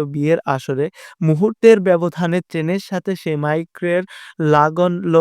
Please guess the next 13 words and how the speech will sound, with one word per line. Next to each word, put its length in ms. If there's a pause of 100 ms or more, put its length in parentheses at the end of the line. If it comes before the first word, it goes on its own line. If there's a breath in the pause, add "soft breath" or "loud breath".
(140)
একটা 280
বিরাট 500
ধাক্কা। 420 (340 soft breath)
একটু 300 (120)
আগেও 340
যে 180
মাইক্রো 480
জুড়ে 280
ছিল 320
প্রাণের 500 (120)
ঘরোয়া 460 (1900 loud breath)
আবাল 440
বৃদ্ধ 460